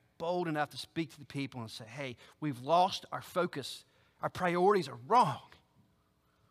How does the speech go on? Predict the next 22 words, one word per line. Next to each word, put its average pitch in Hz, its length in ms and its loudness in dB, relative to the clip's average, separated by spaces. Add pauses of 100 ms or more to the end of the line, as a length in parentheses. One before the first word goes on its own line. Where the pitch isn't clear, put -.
(380)
Lord, 143 80 -20
help 147 200 -8
us 131 80 -10
have 143 140 -4
our 123 140 2
eyes 127 420 2
again 104 440 -18 (880)
on 131 60 -12
what 123 180 -14
God's 147 480 0 (320)
good, 147 180 -4
pleasing, 110 300 -4
and 104 100 -14
perfect - 400 -16
will 104 140 -20 (160)
is. - 280 -20 (260)
Not 202 260 2
my 208 240 10
will, 208 440 2 (160)
not 165 200 8
my 120 160 2
comfort, 190 640 2